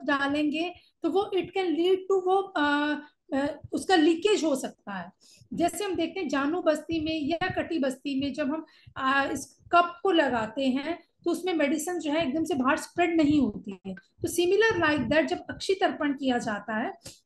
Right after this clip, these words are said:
तो अक्षी तर्पण में आप, अ, म-, अ, जो ये स्विमिंग वाले, अ, गॉगल्स होते हैं, you can also use that।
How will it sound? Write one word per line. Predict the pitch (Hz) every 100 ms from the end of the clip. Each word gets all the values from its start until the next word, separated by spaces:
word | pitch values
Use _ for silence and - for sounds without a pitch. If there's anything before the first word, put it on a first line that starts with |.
| -
तो |
अक्षी | - - 381
तर्पण | 381 330 330 349
में | 359 403 403 294
आप, | 302 311 339
अ, | 311 311
म-, | 311 294 277 269 - - - 262
अ, | 269
जो | 269 220 320
ये | 330
स्विमिंग | 330 330 330 392 339
वाले, | 302 302 311
अ, | 311 311 269 262 254
गॉगल्स | 277 285 381 339
होते | 269 254
हैं, | 247
you | 262 330 392
can | 381 320
also | 349 370 349 294
use | 277 202 226
that। | 196